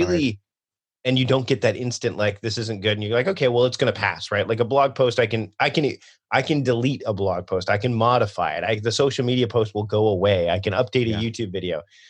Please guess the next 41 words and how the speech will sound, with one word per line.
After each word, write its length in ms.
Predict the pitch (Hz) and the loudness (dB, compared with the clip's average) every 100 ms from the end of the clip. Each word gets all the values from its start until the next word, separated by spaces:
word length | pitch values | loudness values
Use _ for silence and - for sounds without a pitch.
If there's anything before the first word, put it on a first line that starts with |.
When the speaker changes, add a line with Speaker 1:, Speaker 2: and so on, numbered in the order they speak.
| _ _ | _ _
Speaker 2:
Once 180 | 156 269 | -2 0
a 60 | 262 | 0
book's 340 | 165 220 - | 0 0 2
out 140 | 113 | 0
there, 100 | 104 101 | 2 0
this 180 | 156 | -2
has 60 | 185 | 0
been 120 | 156 | 2
one 120 | 135 | 2
of 60 | 120 | 2
my 160 | 107 104 | 2 0
challenging 460 | - 95 92 92 | 0 -2 -2 -6
parts, 260 | 92 87 - | -8 -8 -6
and 200 | 107 123 | -6 -2
we'll, 160 | 123 - | -2 0
a-, 160 | 120 - | 0 0
and 220 | 120 107 _ | -2 -4 _
the, 180 | 110 110 113 | -4 -2 0
the 80 | |
writing 340 | 110 117 117 110 | 2 2 2 0
process, 500 | 107 98 - 104 101 _ | -2 -2 -2 -6 -6 _
process 340 | - 95 104 98 | -6 -4 -6 -10
has 40 | |
been 120 | 95 95 | -10 -8
hard, 260 | 98 95 - _ _ _ - | -6 -8 -10 _ _ _ -4
is 220 | 123 104 _ _ _ - | -2 -2 _ _ _ -10
with 120 | 110 | -4
time 220 | 147 180 | 0 0
crafting, 420 | 170 120 101 104 98 _ _ _ _ _ _ _ _ - | 2 0 0 -4 -6 _ _ _ _ _ _ _ _ -6
once 200 | 143 - | -4 0
that 200 | 269 277 | 0 0
book's 220 | 208 - | -6 -2
there, 380 | 117 135 76 - | 2 2 0 -4
like, 140 | 107 104 | -6 -2
once 220 | 156 202 | -2 0
I've 160 | 180 | 0
said, 240 | - 147 113 | 0 -2 0
"This 160 | 147 | -4
is 160 | 143 113 | -4 -6
the 80 | 107 | -8
system," 540 | - 127 - 208 226 | -6 -6 -2 -2 -4